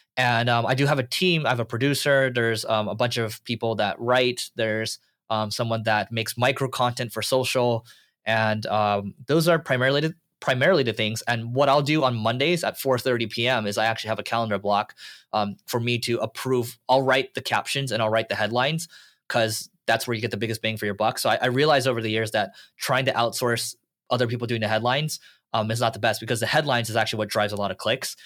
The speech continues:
So, you know, as a marketer, I'm like, "Okay, I should just probably do that if I'm trying to maximize reach." Um, I know Gary Vee and a lot of these people, they spend their time actually doing the entire thing. Um, and he, by the way, he's got a team of, like, twenty-seven people helping him as well,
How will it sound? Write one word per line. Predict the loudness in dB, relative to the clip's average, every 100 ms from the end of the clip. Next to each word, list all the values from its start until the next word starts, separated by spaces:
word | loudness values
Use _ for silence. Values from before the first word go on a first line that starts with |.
| -20 _
So, | -4 2 2 2
you |
know, | 0
as | 2 2
a |
marketer, | 2 0 2 0
I'm | 0
like, | 0 -2
"Okay, | -2
I | -2
should | -2
just | -8 -6
probably | -2 -2
do | 0 2
that | 2
if | 0
I'm |
trying | -6 -4
to | -4 -6 _
maximize | -6 -4 -4 -6 -2
reach." | -4 -4 -8 -10 -20 _ _
Um, | 0 0 -4
I | -2
know | -2
Gary | 2 4 4
Vee | 2 2
and | 2
a |
lot | 2
of | 0
these | -2
people, | -4 -4
they | -4
spend | 0 -2 0
their | -2
time | 0 0
actually | 0 -2 -4
doing | -4 -4 -4 -6 _ _
the | -4
entire | -2 -2 -2
thing. | -2 -4 -4 -10 -20 _ _
Um, | -2 0 2 0 -4 -10 _
and | -4
he, | -4
by | -2 0
the |
way, | 0
he's | 0
got | -2
a | -4
team | -4 -4
of, |
like, | -4 -6
twenty-seven | -4 -2 -2 -4 -4 -2
people | -4 -2
helping | -2 0 -2
him | -4
as | -2
well, | 0 0